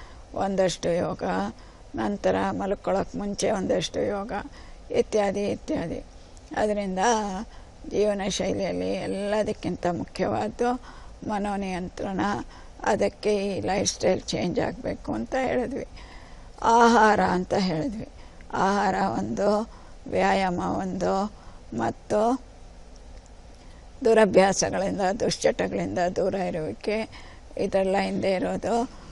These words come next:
ಮಾನಸಿಕ ಒತ್ತಡ. ಇದನ್ನೆಲ್ಲ ಕಂಟ್ರೋಲ್ ಮಾಡೋದು ಯಾವುದಪ್ಪ? ನನ್ನ ಮನಸ್ಸೇ. ಮನಸ್ಸನ್ನ ಹತೋಟಿಲಿ ಇಟ್ಕೊಳ್ಬೇಕಾಗತ್ತೆ, ಮನಸ್ಸನ್ನ ಸಮತೋಲನದಲ್ಲಿ ಇಟ್ಕೋಬೇಕಾಗತ್ತೆ. ಅದಕ್ಕೆ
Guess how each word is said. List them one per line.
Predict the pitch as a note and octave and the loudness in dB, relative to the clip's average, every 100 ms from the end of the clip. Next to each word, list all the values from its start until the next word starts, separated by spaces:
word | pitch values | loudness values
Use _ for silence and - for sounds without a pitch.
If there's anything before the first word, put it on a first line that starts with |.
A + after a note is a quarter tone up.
| - G3 | -10 -2
ಮಾನಸಿಕ | G3 F#3+ F3+ - - | 0 0 2 0 0
ಒತ್ತಡ. | G3 F#3+ - - F3+ F3+ - - - - | -2 -2 -4 -2 0 0 -2 -6 -16 -10
ಇದನ್ನೆಲ್ಲ | - - A3 A#3 A#3+ C4 C#4 | -2 2 4 6 8 8 6
ಕಂಟ್ರೋಲ್ | C4 B3 A#3+ A#3+ | 4 2 4 4
ಮಾಡೋದು | A#3+ A3+ A3+ A3+ | 4 2 2 2
ಯಾವುದಪ್ಪ? | G#3+ G#3+ G3 - A3 A#3 F#3 - - - - | 2 2 -2 0 2 2 0 -8 -18 -18 -8
ನನ್ನ | D4 B3 A#3+ | -2 0 2
ಮನಸ್ಸೇ. | B3 B3+ C#4+ - D#3 - - - - - | 0 2 4 4 2 -4 -12 -18 -16 -6
ಮನಸ್ಸನ್ನ | A3 G#3+ A3 A3 G#3 G3 | -4 0 2 2 2 0
ಹತೋಟಿಲಿ | F#3+ - - G3 F3 | -2 -4 -4 -4 -2
ಇಟ್ಕೊಳ್ಬೇಕಾಗತ್ತೆ, | F#3 - A3 F#3+ - - - G#3 - - - - - - - - - | -4 -6 -8 -8 -8 -8 -8 -8 -10 -10 -12 -14 -18 -18 -18 -12 -4
ಮನಸ್ಸನ್ನ | G#3+ A3 - - G3 G3+ G#3 A#3+ - - | -2 0 0 0 -2 -4 -6 -8 -14 -6
ಸಮತೋಲನದಲ್ಲಿ | - G#3+ G#3 G#3+ F#3 F#3 F3+ - - F#3+ | -2 0 0 0 0 0 -2 -2 -2 -4
ಇಟ್ಕೋಬೇಕಾಗತ್ತೆ. | - - E3 F3 - E3+ F3+ - G#3 - - - - - | -6 -8 -6 -6 -6 -8 -8 -8 -10 -10 -18 -18 -18 -6
ಅದಕ್ಕೆ | A#3+ G#3+ A3 - C#4+ G3 F#3+ A#3+ | -2 2 0 0 -4 -2 -4 -6